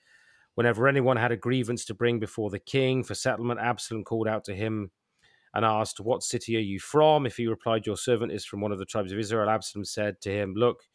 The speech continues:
your claims are good and right, but the king does not have anyone to listen to you," blah, blah, blah. And s-, basically what starts to happen is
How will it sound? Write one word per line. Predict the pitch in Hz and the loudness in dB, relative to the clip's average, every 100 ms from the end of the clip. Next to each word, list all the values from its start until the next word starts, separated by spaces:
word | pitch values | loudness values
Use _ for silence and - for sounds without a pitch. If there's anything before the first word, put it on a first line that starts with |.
| _ _ _ | _ _ _
your | 101 | -6
claims | - 120 120 101 | 0 0 2 0
are | 107 98 | -2 -2
good | 123 131 123 | 2 4 4
and | 107 104 | 2 2
right, | 113 113 | 2 2
but | - 95 | -2 -12
the | |
king | - 113 104 | -6 -4 -4
does | 95 | -4
not | 107 90 | -4 -4
have | 95 | -4
anyone | 107 101 95 | -2 -4 -4
to | 101 | -4
listen | 117 - 110 | -4 -4 -8
to | 107 | -4
you," | 110 113 107 - - - _ | 0 2 0 -4 -14 -20 _
blah, | 156 160 | 4 4
blah, | 120 104 | 4 0
blah. | 98 107 107 - - - - | 2 2 2 -2 -14 -16 -4
And | 135 | -2
s-, | 117 - - 131 | -2 -6 -10 -2
basically | 170 208 - 175 127 | 0 0 0 -2 0
what | 127 127 | 0 0
starts | 147 156 - | 2 0 0
to | |
happen | 120 127 104 | -4 -4 -6
is | 101 - | -8 -8